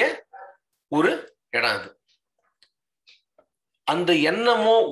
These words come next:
உணர்வோ அதனுடைய ஆயுள் பாத்தீங்கன்னா வெறும் அரை வினாடி தான்.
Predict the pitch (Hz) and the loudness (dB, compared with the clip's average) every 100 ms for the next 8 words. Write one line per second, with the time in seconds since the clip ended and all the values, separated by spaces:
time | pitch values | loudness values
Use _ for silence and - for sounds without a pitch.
0 | 143 156 147 95 98 - - - 151 143 | 0 2 0 -2 -6 -8 -10 -4 -2 0
1 | 117 151 240 233 160 135 - 107 104 107 | 2 2 2 0 0 -2 -2 -8 -6 -8
2 | - - - - _ _ _ _ 139 190 | -10 -14 -16 -18 _ _ _ _ -2 -2
3 | - 113 123 113 110 110 101 110 | 0 0 2 0 -2 -2 -4 -8